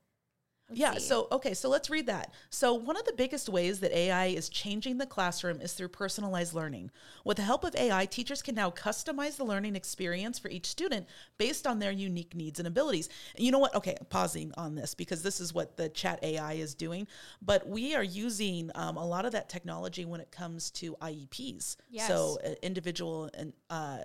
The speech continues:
Speaker 2: education plans and how, um, we're able to take,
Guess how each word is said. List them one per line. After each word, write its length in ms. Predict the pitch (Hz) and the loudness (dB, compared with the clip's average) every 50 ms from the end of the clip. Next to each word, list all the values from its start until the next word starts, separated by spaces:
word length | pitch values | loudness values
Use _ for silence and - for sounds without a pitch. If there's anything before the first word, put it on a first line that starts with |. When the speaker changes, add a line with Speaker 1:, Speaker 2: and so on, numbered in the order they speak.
| - _ _ _ - | -12 _ _ _ -8
Speaker 2:
education 540 | 170 165 165 160 - 175 160 - - 165 | -8 -6 -6 -6 -4 -6 -4 -4 -6 -8
plans 420 | 151 - 165 139 90 76 170 - - - - - - - - - | -10 -10 -10 -10 -10 -8 -8 -10 -10 -10 -18 -20 -20 -20 -14 -6
and 220 | - 180 180 180 | -2 0 0 0
how, 520 | 185 180 170 175 170 165 156 156 156 160 - - | 0 0 0 0 0 0 0 0 0 -2 -4 -4
um, 340 | 160 160 151 147 151 156 170 - - - _ _ - - | -6 -6 -6 -6 -8 -12 -14 -16 -20 -20 _ _ -10 -4
we're 140 | 180 180 - - | -2 -2 0 2
able 280 | 185 196 190 190 185 185 | 2 0 0 0 -2 -4
to 160 | - - 175 | -4 -4 -4
take, 520 | - - - 190 180 165 - - - - | -4 -4 -2 0 -2 -2 -4 -6 -16 -16